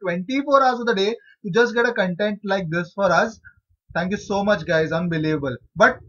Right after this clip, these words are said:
मानना पड़ेगा यार, तुम्हारे दोस्त इतने एहसान फरामोश है कि तुम्हारी मारने, मारने पे तुले हुए हैं, but कोई बात नहीं यार। लेकिन मेरे को ये बा-, एक बात समझ में बिल्कुल नहीं आती, ये आमिर सिद्दीकी, ये अदनान ज़ीरो सेवन, मतलब, ठीक है,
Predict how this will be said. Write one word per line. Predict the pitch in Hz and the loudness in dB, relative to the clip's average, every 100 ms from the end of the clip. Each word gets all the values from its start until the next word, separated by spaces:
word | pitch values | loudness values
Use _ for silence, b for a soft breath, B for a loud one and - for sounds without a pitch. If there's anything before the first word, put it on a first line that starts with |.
| - - _ _ _ - 151 | -20 -20 _ _ _ -14 -2
मानना | 180 220 | 2 4
पड़ेगा | 226 208 208 | 4 2 4
यार, | 202 190 | 4 2
तुम्हारे | 185 180 196 | 0 -2 0
दोस्त | 185 190 | -2 -4
इतने | 185 196 | -4 -2
एहसान | 165 180 180 | -2 -2 -2
फरामोश | 185 175 175 | -2 -2 -4
है | 180 | -4
कि | 180 | -6
तुम्हारी | 170 147 165 | -4 -4 -4
मारने, | 165 147 143 160 156 | -4 -4 -4 -8 -6
मारने | 139 139 147 | -4 -2 -4
पे | 160 | -8
तुले | 156 147 | -4 0
हुए | 160 156 | 0 0
हैं, | 156 - b b _ 202 | -4 -8 b b _ 0
but | 214 | 2
कोई | 254 254 | 6 6
बात | 233 220 | 6 4
नहीं | 185 | 0
यार। | 196 190 - b - | 0 -2 -4 b -8
लेकिन | 202 294 | -6 -2
मेरे | 220 | -2
को | 240 | -2
ये | 233 | -2
बा-, | 214 240 190 | -2 -4 -2
एक | 208 | -2
बात | 226 233 | -2 -2
समझ | 202 196 | -4 -4
में | 190 | -4
बिल्कुल | 165 202 202 | -4 -2 -2
नहीं | 196 | 0
आती, | 165 156 185 190 | -2 -2 -4 -4
ये | |
आमिर | - 143 147 160 180 190 | -4 -4 -6 -6 -6 -8
सिद्दीकी, | - 170 151 175 165 170 170 170 165 | -10 -12 -8 -10 -10 -10 -10 -8 -6
ये | 175 | -8
अदनान | 185 139 139 147 160 | -8 -10 -6 -4 -4
ज़ीरो | 156 170 175 | -6 -6 -4
सेवन, | 170 151 165 175 175 _ _ - | -2 -2 -4 -8 -12 _ _ -12
मतलब, | 175 262 254 220 - | 0 2 0 -4 -4
ठीक | 277 | 0
है, | 240 | 2